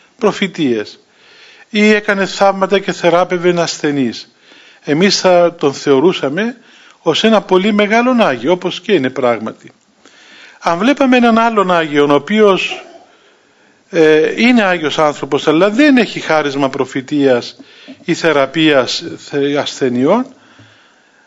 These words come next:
κι όμως έχει μέσα του το χάρισμα αυτό της αγάπης, μπορεί να μην το καταλαβαίναμε και να μην το θεωρούσαμε σχεδόν για τίποτε ή ακόμα και κάτι, ως κάτι πολύ κατώτερο.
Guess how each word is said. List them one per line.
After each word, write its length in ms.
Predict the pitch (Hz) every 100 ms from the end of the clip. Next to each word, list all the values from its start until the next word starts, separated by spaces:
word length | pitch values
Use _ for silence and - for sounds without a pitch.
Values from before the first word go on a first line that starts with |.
| _
κι 120 | - 220
όμως 340 | 220 202 190
έχει 200 | 208 -
μέσα 320 | 190 190 196
του 220 | 180 175
το 100 | 160
χάρισμα 460 | 156 - 180 175 160
αυτό 200 | 143 175
της 180 | 147 -
αγάπης, 800 | 135 135 131 135 247 277 - _ _ _ _ _ - - _
μπορεί 200 | - 220
να 120 | 269
μην 160 | 285 302
το 80 | 247
καταλαβαίναμε 880 | 190 160 151 139 127 139 139 165 214
και 160 | -
να 140 | 208 208
μην 160 | 233
το 100 | 233
θεωρούσαμε 640 | 208 - 208 202 226 220 214 - - _ - _ _ _ _ _
σχεδόν 360 | - - 208 220
για 180 | 196 196
τίποτε 460 | 208 180 156 156
ή 100 | 202
ακόμα 600 | 202 190 214 214 214 214 - _ _ _ _ -
και 160 | - 185
κάτι, 360 | 190 196 185
ως 460 | 185 190 - - -
κάτι 320 | - 190 185 185
πολύ 300 | 165 165 190
κατώτερο. 760 | 170 147 147 135 123 110 120